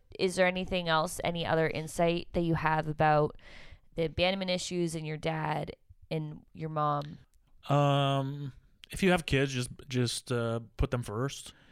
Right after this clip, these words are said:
Speaker 2: Kids are the most important people in society. They'll, they're the ones who can change the world and, and make the world better. And, um, don't be selfish and think about yourself first. Think about your kids first.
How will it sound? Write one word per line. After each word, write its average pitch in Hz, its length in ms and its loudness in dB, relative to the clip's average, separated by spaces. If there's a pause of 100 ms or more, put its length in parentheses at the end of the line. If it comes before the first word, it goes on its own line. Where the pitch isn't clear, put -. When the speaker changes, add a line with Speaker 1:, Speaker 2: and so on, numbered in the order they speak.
(180)
Speaker 2:
Kids 151 240 6
are 135 80 8
the 131 80 6
most 123 160 6
important 123 340 2
people 123 200 2
in 123 80 0
society. 120 500 0
They'll, 117 380 -4
they're 131 120 4
the 127 60 4
ones 123 160 2
who 127 80 -2
can 120 100 -2
change 117 280 0
the 113 60 2
world 113 360 4
and, 117 320 0
and 110 460 -4 (640)
make 123 160 -2
the 117 60 4
world 120 220 4
better. 131 440 4 (180)
And, 113 640 -4 (960)
um, 107 340 -2
don't 117 120 2
be 117 80 2
selfish 113 360 2
and 117 80 -2
think 107 120 -6
about 104 100 -2
yourself 98 300 -6
first. 101 340 -10
Think 107 140 -10
about 98 120 -8
your 85 80 -10
kids 92 220 -14
first. - 300 -10